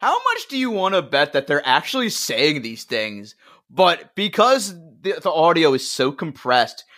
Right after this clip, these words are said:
they think they can fucking get away with it?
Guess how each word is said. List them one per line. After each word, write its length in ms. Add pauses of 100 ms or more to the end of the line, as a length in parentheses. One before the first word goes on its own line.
(120)
they 220
think 300
they 100
can 160
fucking 460
get 120
away 300
with 260
it? 260